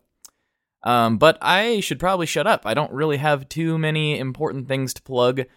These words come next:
at the top of this one, and we wanna get right into the meat and potatoes as quickly as possible. But before I do that, I just wanna remind,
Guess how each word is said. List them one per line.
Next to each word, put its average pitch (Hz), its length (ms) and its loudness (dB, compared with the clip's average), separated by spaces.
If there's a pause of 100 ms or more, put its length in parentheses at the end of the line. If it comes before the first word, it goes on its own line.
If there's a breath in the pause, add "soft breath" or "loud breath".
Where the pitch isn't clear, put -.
(200 soft breath)
at - 100 -6
the 113 60 -10
top 123 240 0
of 117 60 -2
this 123 180 2
one, 123 280 0
and 92 500 -8
we 123 80 -4
wanna 131 160 0
get 120 180 2
right 123 180 2
into 117 160 -2
the 104 100 -2
meat 113 300 -2
and 113 200 0
potatoes 104 560 0
as 92 360 -8
quickly - 420 -2
as 104 100 -2
possible. 92 580 -4
But 156 160 4
before 202 500 -2
I 139 60 0
do 117 160 -2
that, 107 220 0
I 117 40 -4
just 175 180 -6
wanna 196 180 0
remind, 135 500 0